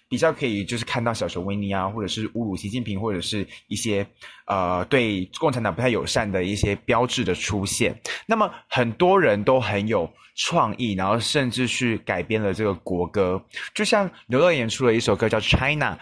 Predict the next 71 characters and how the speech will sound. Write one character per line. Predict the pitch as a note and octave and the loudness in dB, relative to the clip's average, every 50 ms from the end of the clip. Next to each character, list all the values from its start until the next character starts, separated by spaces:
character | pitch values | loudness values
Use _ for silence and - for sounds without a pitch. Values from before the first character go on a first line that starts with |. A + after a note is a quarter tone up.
| - - - - - | -14 -20 -18 -6 -2
那， | C3 B2 A#2+ G#2+ - - _ _ _ _ _ _ | 0 2 2 0 -2 -6 _ _ _ _ _ _
那 | - A2+ A#2 A#2 | -2 0 2 4
个 | G#2+ G#2 G2 F#2+ F#2 F2+ E2+ - - _ _ | 4 4 4 4 2 2 0 -2 -4 _ _
伯-， | - B2 A2 | 0 0 0
伯 | G#2 - A#2+ A#2+ B2 | 0 0 2 4 4
恩 | B2 B2 | 4 2
呢， | A#2+ A2+ A2+ | 2 0 0
他 | A#2 B2 | 0 -2
就 | A2+ A#2+ | -2 -4
做 | A2 - C3 A2 | -4 -2 -2 0
了 | G#2 G#2+ | 0 0
一 | G#2+ | 0
首 | G#2+ - G#2 | 0 0 -2
叫 | F2+ G#2 | -2 -2
《Taiwan》， | G2 - - - A2+ A2+ A#2 A#2 A#2+ G#2 F#2 E2+ | -2 -4 -4 -2 -2 -2 0 0 0 0 0 -2
就 | - A2 | -4 -6
是 | A2+ A2 | -6 -4
互 | A2+ A#2 | -4 -2
相 | G#2+ G#2+ G#2 G#2 | -2 0 -2 -2
比 | - F#2+ F2+ | -2 -2 -4
拼。 | E2+ - - G2 | -2 -2 -2 0
那 | G2+ G#2+ | 0 0
我 | A2 | 0
们 | G2 F#2+ F#2 | 0 0 -2
也 | F2 | -2
就 | - - C3+ B2+ | -2 -2 -2 0
一 | A#2 | 0
样， | B2+ A#2 A#2 G#2+ - | 0 0 0 -2 -2
一 | - | -2
样 | A#2 A#2+ A#2+ | 0 0 0
的 | G#2+ | -2
这 | - A#2+ | -2 -2
个 | A#2 | -2
旋 | G#2+ - - - - G2 F2 F2+ G#2 A2+ | -2 -2 -2 -2 -2 -2 -2 -2 -2 0
律， | A#2+ A#2 G#2 | 0 0 0
但 | F#2 A2+ A2+ | 0 0 0
是 | A#2 | 0
我 | A#2+ | 0
们 | G#2 G2+ G2+ | -2 -2 -2
改 | - G2 F2+ | -2 -2 -4
歌 | E2+ - A#2 A#2+ B2 | -2 2 4 4 4
词 | B2 - - - G2 F#2+ | 4 2 0 -2 -2 -2
去 | - - B2+ | 0 0 -2
讽 | A#2+ - - F3 D3 A2+ G#2 | 0 2 2 2 2 2 -2
刺 | - - - B2+ G2 E2 - - - | -2 -2 0 0 0 -2 -4 -12 -12
前 | - - - A2+ | -6 -4 -2 0
一 | F#2+ | 0
个 | G2 G2 | 0 0
艺 | - - B2+ G#2+ | 0 -2 -2 0
人。 | F#2+ E2+ B1+ A1+ A#1 - - - - - - | 0 -2 -2 -4 -6 -8 -14 -18 -18 -8 -2
那， | - G#3+ G#3 - - - - - _ _ _ _ _ _ _ _ _ _ _ _ _ | -2 -2 -2 -2 -6 -16 -20 -20 _ _ _ _ _ _ _ _ _ _ _ _ _
呃， | - A#2+ A#2 A2+ G#2+ G2+ | 2 2 4 4 2 2
香 | - - A3+ | 0 0 2
港 | G#3 E3 | 2 2
人 | B2 G#2+ G#2 | 2 2 2
也 | G#2 G2 | 0 0
大 | F2 - C#3 | 0 2 2
概 | C#3+ C#3 | 2 2
就 | C3+ C3+ C#3 | 0 0 -2
对 | C3 - D3+ B2+ | 2 4 4 4
他 | G#2+ G#2+ B2 | 4 4 0
们 | A#2+ A2 | 0 0
的 | G2+ - | 0 2
义 | B2 | 2
勇 | A#2+ G2 F#2 F2+ | 2 2 0 -2
军 | - - G#2 G#2+ G2 | -4 -4 -4 -4 -4
进 | - - A2 | -4 -6 -6
行 | G2+ - G2 | -4 -4 -6
去 | F2 - - | -8 -8 -8
做， | - A#2+ A2+ G#2+ G2 E2 - _ | -2 2 2 2 2 2 -2 _
对， | - A2+ F2+ | -2 -2 -2